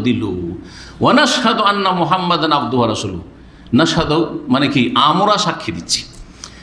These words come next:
সাক্ষী দেওয়া এমন একটা বিষয় যেটা আপনি আপনার কলবের মালিক, আর কলব থেকে, হৃদয় থেকে সাক্ষী দেওয়া হয়, হৃদয় যেটা সত্য মনে করছেন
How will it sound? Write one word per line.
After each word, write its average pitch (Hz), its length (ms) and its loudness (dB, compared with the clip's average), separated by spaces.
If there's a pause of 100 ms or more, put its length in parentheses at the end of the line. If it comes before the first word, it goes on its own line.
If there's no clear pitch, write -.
(140)
সাক্ষী 190 640 2
দেওয়া 196 380 2 (280)
এমন 170 260 2
একটা 254 280 -2
বিষয় 151 400 0 (140)
যেটা 190 260 0 (120)
আপনি 170 300 0 (120)
আপনার 202 460 0
কলবের 202 400 0
মালিক, 120 600 0 (560)
আর 151 140 2 (100)
কলব 208 280 4 (120)
থেকে, 220 260 2 (100)
হৃদয় 160 340 0
থেকে 226 240 0
সাক্ষী 196 340 -4
দেওয়া 147 220 2
হয়, 131 200 2
হৃদয় 180 420 2
যেটা 220 300 2 (460)
সত্য 202 340 0
মনে 220 240 0
করছেন 175 280 0